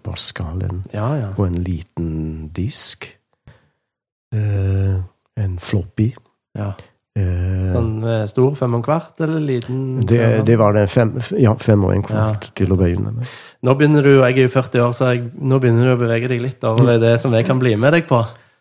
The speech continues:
Speaker 2: Før,
Speaker 1: Riktig.
Speaker 2: før dette så har ikke jeg noe kjennskap. Men du, før du går videre, hvor mye kostet de her stormaskinene, de her Wang? Bare når du sa femogtredve tusen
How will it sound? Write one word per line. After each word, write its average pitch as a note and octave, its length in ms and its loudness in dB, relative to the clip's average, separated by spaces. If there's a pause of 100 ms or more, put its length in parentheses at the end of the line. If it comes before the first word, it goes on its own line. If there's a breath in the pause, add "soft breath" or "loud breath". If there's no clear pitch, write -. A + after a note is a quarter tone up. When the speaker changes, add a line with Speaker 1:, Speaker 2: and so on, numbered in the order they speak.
Speaker 2:
Før, B2+ 300 0
Speaker 1:
Riktig. C#3 160 -4 (220)
Speaker 2:
før C3 160 4
dette B2+ 280 0
så C#3 100 -2
har A#2+ 80 0
ikke B2+ 160 0 (100)
jeg A#2+ 120 -2
noe A#2+ 380 -2
kjennskap. A2+ 320 -6
Men G3+ 120 4
du, G#3+ 120 2 (240 loud breath)
før G3 160 0
du G#3+ 80 0
går F#3 160 4
videre, D3 280 0
hvor E3+ 160 -4
mye F#3 120 4
kostet E3+ 400 -4
de F3 80 2
her D#3 120 2 (240)
stormaskinene, C3 600 0
de A#2 80 0
her A#2 100 2
Wang? A#2 360 0
Bare A#2 320 0
når A#2 120 0
du A#2+ 80 -2
sa A#2+ 120 -4
femogtredve C3 580 -2
tusen C3 460 -2